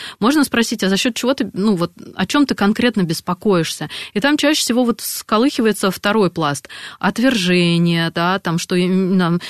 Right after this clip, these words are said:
и мы тогда можем работать на то, а вот, ну, ты же не только, да, а, то, как ты выглядишь, тебя друзья ценят, да, а за что еще? Давай вот это вот укреплять. Поэтому, в принципе, для укрепления самооценки хорошо, когда есть область, в которой ребенок успешен. И вроде бы вот, ну, да, там, если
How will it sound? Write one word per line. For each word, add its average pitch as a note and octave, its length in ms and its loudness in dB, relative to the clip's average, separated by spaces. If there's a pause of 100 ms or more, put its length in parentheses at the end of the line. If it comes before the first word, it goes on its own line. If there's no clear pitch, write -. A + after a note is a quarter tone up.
(120)
и G#3 100 0
мы A#3 100 6
тогда A3+ 240 0
можем A#3 280 4
работать A3+ 280 2
на A3 120 4
то, G3 260 2
а D#3+ 140 0
вот, E3 160 -4 (140)
ну, F#3 180 0 (120)
ты A#3 120 0
же A3+ 100 2
не A#3+ 120 6
только, D4 460 2
да, G#3+ 360 0 (220)
а, E3+ 240 2
то, G3+ 120 -2
как F3+ 200 -4
ты F#3 100 -2
выглядишь, E3 500 0
тебя D#3+ 440 -2
друзья F3 420 2
ценят, D3+ 420 -6
да, F3+ 260 0
а G3+ 40 2
за A3+ 160 2
что B3 240 0
еще? E3+ 380 2
Давай E3+ 260 0
вот A#3 160 0
это E3 180 0
вот D3+ 160 -6
укреплять. D3+ 600 -6 (280)
Поэтому, F#3+ 260 0
в - 60 -4
принципе, G#3+ 360 0
для F3 140 0
укрепления G3 400 0
самооценки G#3 460 0
хорошо, G3+ 320 -2
когда G3 220 0
есть F#3+ 260 0
область, C4 260 0
в - 20 -20
которой F#3+ 340 0
ребенок F#3+ 400 0
успешен. - 600 -6 (520)
И G#3 120 0
вроде B3+ 280 2
бы A3+ 100 2
вот, G#3 200 0
ну, G3 240 2
да, G3+ 180 0
там, E3+ 140 -2
если D#3+ 380 -4